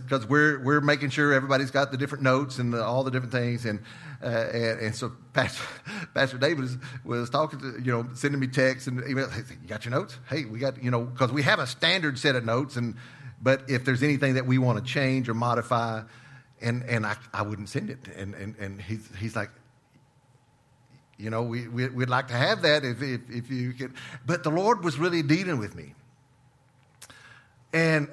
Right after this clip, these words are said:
and it's the same context, the same, uh, text, but I took a little bit different route. The Lord spoke to me for this church and, and for this service. And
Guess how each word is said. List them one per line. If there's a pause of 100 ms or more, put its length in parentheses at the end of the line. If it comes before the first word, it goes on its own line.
and
it's
the
same (640)
context,
the
same, (460)
uh, (300)
text, (280)
but
I
took
a
little
bit
different
route.
The
Lord
spoke
to
me
for
this
church (1400)
and,
and
for
this
service. (100)
And